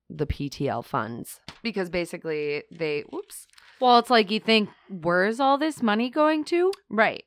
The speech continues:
Speaker 1: So, I mean, they did have, like, they were setting up large projects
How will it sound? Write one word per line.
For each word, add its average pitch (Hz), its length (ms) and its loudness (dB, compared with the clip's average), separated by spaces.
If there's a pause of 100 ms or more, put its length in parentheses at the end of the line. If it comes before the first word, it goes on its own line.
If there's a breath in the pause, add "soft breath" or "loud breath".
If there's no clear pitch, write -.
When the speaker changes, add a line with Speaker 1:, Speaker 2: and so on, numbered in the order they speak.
Speaker 1:
So, 214 540 0
I 233 60 0
mean, 262 180 0
they 277 120 -2
did 247 280 -4
have, 175 480 6
like, 156 400 0 (140)
they 208 180 6
were 202 340 0
setting 175 360 -2
up 151 320 -6
large 165 1000 0
projects 165 880 -2